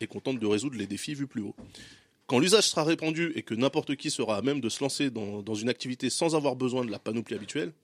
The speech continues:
à commencer par un local commercial, on passera à l'étape suivante. On reconfigurera nos villes au niveau du constituant le plus élémentaire, l'adresse,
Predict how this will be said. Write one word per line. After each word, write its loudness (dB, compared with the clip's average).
à -20
commencer -10
par -12
un -14
local -8
commercial, -8
on -12
passera 2
à 4
l'étape 2
suivante. 0
On -4
reconfigurera 2
nos 2
villes 2
au 2
niveau -2
du -8
constituant -6
le -4
plus -4
élémentaire, 0
l'adresse, -2